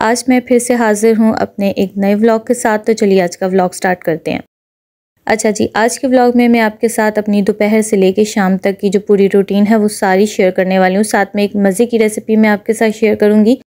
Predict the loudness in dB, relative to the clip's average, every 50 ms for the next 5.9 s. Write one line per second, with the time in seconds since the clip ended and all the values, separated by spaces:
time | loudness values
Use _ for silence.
0 | _ _ _ _ _ _ _ _ 0 2 2 2 2 0 0 -2 -2 -2 -2 0
1 | 0 2 2 0 2 2 2 2 2 2 0 0 -2 -4 -4 -4 -2 -4 -4 -4
2 | -2 -2 0 0 0 0 2 2 0 0 0 0 -2 -2 -2 -2 -4 -2 0 0
3 | 0 0 -2 0 0 0 2 2 0 -2 0 -2 -2 -2 0 0 0 0 2 2
4 | 0 2 2 2 2 2 2 2 2 0 0 -2 -2 -2 -2 -2 -2 -4 -4 -4
5 | -4 -2 -2 -2 -2 0 0 -2 -2 2 0 0 0 0 -4 -4 -6 -8